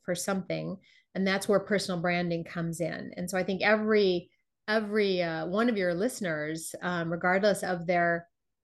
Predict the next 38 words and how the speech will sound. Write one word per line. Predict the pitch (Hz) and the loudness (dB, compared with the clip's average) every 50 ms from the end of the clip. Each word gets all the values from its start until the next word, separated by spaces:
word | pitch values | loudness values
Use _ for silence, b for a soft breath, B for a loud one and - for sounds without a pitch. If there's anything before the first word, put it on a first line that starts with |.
| _ - | _ -4
working | 202 190 202 208 202 - 196 180 175 | -2 0 0 0 0 -2 -4 -4 -4
circumstance, | - - 214 214 - 277 226 - - 175 165 160 165 165 190 | -4 -4 -4 -2 0 -2 -2 -2 0 0 0 0 0 -2 -2
even | 220 220 233 | -2 0 0
if | 226 202 214 | 0 0 2
they're | 190 180 175 170 - 180 | 2 2 2 0 -2 -4
retired | 185 175 180 - - 262 285 294 262 226 202 180 | -6 -6 -6 -4 -2 0 2 4 6 6 4 4
is | 180 170 180 | 2 0 0
not | 190 180 175 170 | 0 0 0 0
a | 160 | 0
brand, | 175 180 175 170 160 160 165 165 | 0 0 0 0 -2 -4 -4 -4
by | 165 160 160 | -4 -4 -4
the | - 156 | -4 -4
way, | 156 - - 67 220 254 254 - | -4 -4 -4 -4 -4 -4 -6 -6
it's | 170 - - | -10 -12 -6
just | - 185 170 170 - - | -2 -2 -2 -2 -2 -4
a | 170 165 | -4 -4
circumstance, | - - 277 311 302 180 170 165 - 175 160 160 160 160 165 - - b b b b b b b | -2 -2 -2 0 0 -2 -4 -4 -4 -4 -4 -4 -4 -6 -8 -10 -14 b b b b b b b
you | - 208 | 0 0
have | 196 196 285 349 359 359 | 2 2 0 -2 -2 -2
to | - 254 226 220 208 196 190 196 | 0 0 2 2 2 0 -2 -4
decide | - 190 185 - 208 190 185 185 175 175 | -6 -8 -6 -2 0 0 2 2 0 0
how | 170 - - - 214 220 | -4 -8 -6 -2 0 0
you | 220 202 202 190 | 0 0 0 -2
want | 180 180 170 165 | -2 -2 -4 -4
to | - - - | -6 -8 -8
be | 165 | -6
known. | 160 170 165 160 160 147 143 - - - _ b b b b b b b b b | -4 -4 -4 -4 -6 -6 -10 -12 -14 -16 _ b b b b b b b b b
And | - 190 190 196 190 | -6 -4 -4 -4 -4
so | - - - 202 196 196 190 190 190 190 190 - - | -4 0 2 4 6 6 6 4 2 0 -4 -6 -8
you | 190 196 208 | -4 -2 -2
have | 208 214 214 | -2 0 0
to | - - | 0 0
end | - 226 220 | 0 0 -2
up | 202 190 | -2 -2
doing | 202 196 202 202 196 196 | -2 -2 -2 -2 -2 -4
your | 190 - 175 | -4 -4 -4
own | 185 190 190 180 | -4 -4 -2 -2
marketing. | 170 170 175 170 180 170 143 160 160 | -2 -2 -2 -2 -4 -6 -6 -8 -12